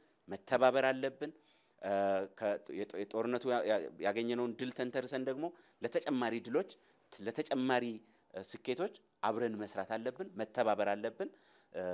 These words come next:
ይሄን መገንዘብ አለበት። ዜጎቻችን ከሐሰተኛ ማስረጃዎች፣ ከሐሰተኛ መረጃዎች፣ ከሐሰተኛ የማህበራዊ ሚዲያ ዘመቻዎች ራሳቸውን መጠበቅ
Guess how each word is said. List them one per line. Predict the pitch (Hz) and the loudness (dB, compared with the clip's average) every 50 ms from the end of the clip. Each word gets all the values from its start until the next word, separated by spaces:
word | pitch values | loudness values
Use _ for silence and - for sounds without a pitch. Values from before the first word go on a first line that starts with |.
| 85 82 82 85 - _ | -4 -6 -8 -12 -14 _
ይሄን | 92 95 120 147 180 - - | -8 -4 -4 -4 -4 -6 -8
መገንዘብ | 85 92 - - 98 87 87 87 80 80 | -10 -10 -4 -4 -4 -2 -2 -2 -2 -4
አለበት። | 78 76 73 71 _ - - _ _ _ _ | -6 -8 -12 -16 _ -20 -20 _ _ _ _
ዜጎቻችን | 92 104 101 117 117 - 143 131 - - 151 - _ _ _ | -8 -6 -6 -6 -6 -4 -8 -6 -6 -10 -12 -12 _ _ _
ከሐሰተኛ | - 92 92 98 - 127 117 151 139 139 131 | -8 -8 -8 -6 -10 -8 -6 -6 -6 -4 -6
ማስረጃዎች፣ | 120 104 95 - 82 76 71 - 69 67 67 71 _ _ - _ _ _ _ _ _ _ - | -6 -6 -10 -10 -14 -16 -14 -16 -18 -16 -16 -20 _ _ -20 _ _ _ _ _ _ _ -6
ከሐሰተኛ | 92 98 - - 131 147 139 131 135 127 | -6 -6 -4 -6 -6 -4 -4 -2 -2 -2
መረጃዎች፣ | 113 95 80 85 80 76 - 71 69 69 69 _ - _ _ _ _ _ _ _ _ _ | -2 -4 -8 -10 -10 -8 -8 -10 -10 -12 -14 _ -20 _ _ _ _ _ _ _ _ _
ከሐሰተኛ | - 120 117 - 135 127 - 147 135 143 143 139 143 139 135 | -8 -6 -4 -4 -6 -6 -6 -8 -6 -6 -6 -4 -2 -2 -2
የማህበራዊ | 120 110 110 117 117 117 123 120 123 123 127 127 117 | -2 -2 -2 -4 -2 0 2 2 2 2 0 -2 -4
ሚዲያ | 104 107 120 123 117 123 135 131 127 - - | -4 -2 -2 -2 0 2 2 4 2 2 -2
ዘመቻዎች | 95 92 90 87 92 - - 82 78 71 71 - - - _ _ _ _ _ _ _ _ _ _ _ _ _ - | -6 -6 -4 -4 -4 -2 0 0 0 -2 -6 -12 -18 -20 _ _ _ _ _ _ _ _ _ _ _ _ _ -6
ራሳቸውን | - 107 - - 127 110 - - 120 107 101 | -6 -6 -4 -4 -8 -8 -6 -8 -6 -6 -6
መጠበቅ | 92 101 104 - 117 95 - - 101 95 | -6 -8 -8 -8 -10 -12 -6 -6 -6 -6